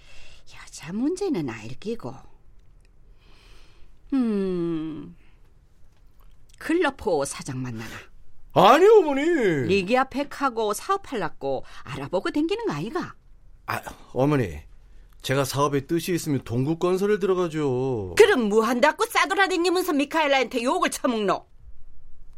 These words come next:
Speaker 2: 어,
Speaker 1: 네가 반피가? 와 마누라한테 욕을 처먹노?
Speaker 2: 아, 욕을 하는데 어떻게 안 먹어요? 어머니도 집사람 성미 잘 아시잖아요.
Speaker 1: 어머, 내가 내 며느리 모를까?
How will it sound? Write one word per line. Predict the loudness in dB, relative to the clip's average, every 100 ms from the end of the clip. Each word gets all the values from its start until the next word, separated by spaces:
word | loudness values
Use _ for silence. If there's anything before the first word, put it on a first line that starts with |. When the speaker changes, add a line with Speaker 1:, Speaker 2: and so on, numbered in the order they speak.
| -14 -16 -18 -20 -20 -16
Speaker 2:
어, | -12 -10 -4
Speaker 1:
네가 | -2 -2 -4
반피가? | -6 -6 -4 -4 -2 -4 -6 -12 -10 -10 -10 -14 -16 -6
와 | 2 4 6 6
마누라한테 | 4 2 2 0 0 -2
욕을 | 0 -2
처먹노? | -2 -4 -4 -4 -6 -8 -20 -6
Speaker 2:
아, | 0
욕을 | 4 4 8 8
하는데 | 8 4 -2
어떻게 | -4 -4 -2
안 | -2 -2 -6
먹어요? | -2 0 0 0 -2 -4 -4 -8 -10
어머니도 | -2 0 0 -2
집사람 | -6 2 2 4
성미 | 2 2
잘 | 2
아시잖아요. | 2 -2 -2 0 2 2
Speaker 1:
어머, | 4 4 6 4 4 4 4 2 -2 -20 -2
내가 | 0 2
내 | 2 4 4
며느리 | 4 4 2
모를까? | 4 4 4 2 2 0 -2